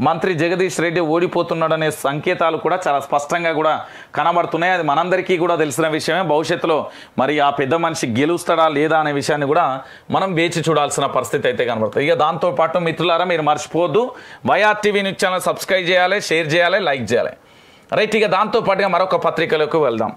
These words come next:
ఇది ఏంది అంటే అధికారికంగా ఉండే కొన్ని పత్రికలు. ఇక చూడుర్రి, అధిక పింఛన్లోనూ కోత ముప్పై శాతానికి పైగా తగ్గే అవకాశం. తెరపైకి పార్ట్ వన్, పార్ట్ టూ ఘన,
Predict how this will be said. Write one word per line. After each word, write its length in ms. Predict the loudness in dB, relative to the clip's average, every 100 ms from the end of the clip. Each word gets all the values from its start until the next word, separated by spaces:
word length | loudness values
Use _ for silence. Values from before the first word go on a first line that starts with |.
| -4
ఇది 200 | 0 0
ఏంది 180 | 0 -2
అంటే 200 | 0 0
అధికారికంగా 680 | 2 0 0 0 0 0 0
ఉండే 360 | 0 -2 -4 -10 -14 -4
కొన్ని 160 | -4
పత్రికలు. 540 | 0 -2 0 0 -2 -2 -6
ఇక 200 | 0 2
చూడుర్రి, 340 | 2 0 0 -6 _ _ _ _ -20 -20 -20 -20 -20 -20 -20 -2
అధిక 340 | 0 2 0 0
పింఛన్లోనూ 520 | 0 0 0 0 0
కోత 240 | 0 2
ముప్పై 340 | 0 0 0 2
శాతానికి 460 | 2 2 2 0
పైగా 320 | 0 0 2
తగ్గే 280 | 0 0 2
అవకాశం. 500 | 2 2 0 -2 -4
తెరపైకి 460 | 0 0 0 0 0
పార్ట్ 320 | 2 2 4
వన్, 180 | 0 2
పార్ట్ 260 | 2 2 2
టూ 100 | 0
ఘన, 320 | 2 2 0